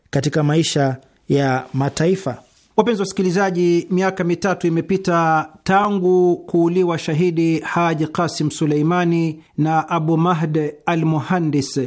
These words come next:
Speaker 2: pamoja na watu walioandamana nao, lakini jina la kamanda na jihadi aliyofanya shujaa huyo na wenzake ingali iko hai katika fikra za wapenzi na wafuasi wao katika nchi tofauti za dunia,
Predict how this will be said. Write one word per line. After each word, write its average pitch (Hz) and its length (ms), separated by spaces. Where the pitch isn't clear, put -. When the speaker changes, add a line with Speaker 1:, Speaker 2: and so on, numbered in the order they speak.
Speaker 2:
pamoja 170 560
na 160 120
watu 170 680
walioandamana 156 680
nao, 147 420
lakini 165 400
jina 208 640
la 170 160
kamanda 156 920
na 156 220
jihadi 165 580
aliyofanya 160 580
shujaa 156 340
huyo 165 340
na 156 120
wenzake 170 680
ingali 196 460
iko 190 200
hai 175 380
katika 165 440
fikra 180 400
za 151 140
wapenzi 156 760
na 160 160
wafuasi 190 480
wao 175 400
katika 170 400
nchi 160 220
tofauti 160 460
za 147 140
dunia, 170 400